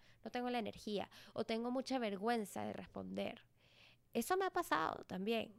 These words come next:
Eh, es como l-, lo que dicen de la gente que se desaparece de los planes de los demás, de los amigos, dejan de salir, eh, le dicen que no a todas las invitaciones. Coño, esa persona también podría estar pasando por algo.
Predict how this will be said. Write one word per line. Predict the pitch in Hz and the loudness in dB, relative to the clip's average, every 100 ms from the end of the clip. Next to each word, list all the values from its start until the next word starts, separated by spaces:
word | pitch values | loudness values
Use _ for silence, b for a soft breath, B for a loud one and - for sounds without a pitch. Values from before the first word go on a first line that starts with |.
| - | -12
Eh, | - 196 196 | -4 -4 -4
es | 190 | -6
como | 254 254 | -2 0
l-, | 214 196 - | 0 -2 -4
lo | 196 | -6
que | 190 | -4
dicen | 190 180 220 | -4 -4 -4
de | 233 | -2
la | |
gente | 196 180 202 | -4 -6 -4
que | 233 | -2
se | 220 | 0
desaparece | 196 185 180 180 180 214 | -2 -2 -4 -6 -4 -2
de | |
los | 226 180 | -2 -4
planes | - 202 202 | -4 -4 -4
de | 226 | -4
los | 202 | -4
demás, | 185 202 247 240 | -4 -2 0 0
de | 208 | -2
los | 196 | -4
amigos, | 196 220 254 240 208 | -4 -4 -2 -2 -2
dejan | 196 202 | -4 -4
de | 214 | -6
salir, | 202 - 254 254 247 233 B B B B B - | -6 -4 -2 0 -2 -4 B B B B B -2
eh, | 220 214 208 202 196 196 190 185 | 2 2 2 0 0 0 -2 -2
le | 202 | 2
dicen | 202 190 208 | 2 2 0
que | 214 | 0
no | 202 | 0
a | |
todas | 202 208 | 0 0
las | |
invitaciones. | 220 185 190 - 277 277 254 | -2 -4 -6 -2 -2 -2 -6
Coño, | - 349 269 | -6 -4 -4
esa | 214 | -4
persona | - 220 226 | -6 -4 -4
también | 226 214 202 | -4 -4 -2
podría | 226 208 233 | -2 0 0
estar | 240 220 | -2 -6
pasando | 226 214 220 226 | -6 -4 -4 -2
por | 190 | -2
algo. | 180 208 - | -2 -4 -8